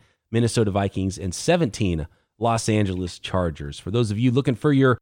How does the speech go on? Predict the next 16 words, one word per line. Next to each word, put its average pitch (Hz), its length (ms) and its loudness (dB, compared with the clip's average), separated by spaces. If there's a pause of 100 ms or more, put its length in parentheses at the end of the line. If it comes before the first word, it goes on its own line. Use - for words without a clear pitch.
(140)
favorite 190 360 2
team 196 220 2
and 175 100 4
they 156 60 4
haven't 160 220 2
showed 175 260 4
up 180 140 2
yet, 190 200 2
well, 214 220 4 (240)
good 247 160 2
news, 220 220 4
they're 202 100 6
in 190 80 4
the 165 80 2
top 214 360 2
half 117 380 0